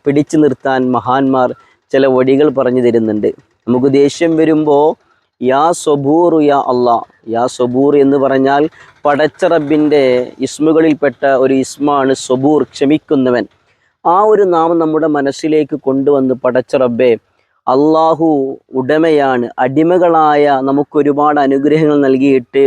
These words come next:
ഉടമയാകുന്ന പടച്ച റബ്ബിനോട് പലപ്പോഴും നാം എതിര് ചെയ്യുന്നുണ്ട്. എന്നിട്ടും അടിമകളായ നമ്മോട് ഉടമയായ പടച്ച റബ്ബ് ക്ഷമിക്കുന്നുണ്ട്. ഞാനെന്ന വ്യക്തി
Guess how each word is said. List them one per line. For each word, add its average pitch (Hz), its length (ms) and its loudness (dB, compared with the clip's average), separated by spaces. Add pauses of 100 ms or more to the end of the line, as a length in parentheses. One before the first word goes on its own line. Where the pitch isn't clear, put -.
(140)
ഉടമയാകുന്ന 135 880 0 (120)
പടച്ച 123 380 -4
റബ്ബിനോട് 127 520 0 (100)
പലപ്പോഴും 127 580 0
നാം 127 240 0
എതിര് 127 240 2
ചെയ്യുന്നുണ്ട്. 127 580 0 (440)
എന്നിട്ടും 170 580 2
അടിമകളായ 170 760 2
നമ്മോട് 143 480 -2
ഉടമയായ 143 640 -2 (100)
പടച്ച 120 380 -8
റബ്ബ് 120 260 -2
ക്ഷമിക്കുന്നുണ്ട്. 117 840 -2 (500)
ഞാനെന്ന 143 480 0
വ്യക്തി 147 380 0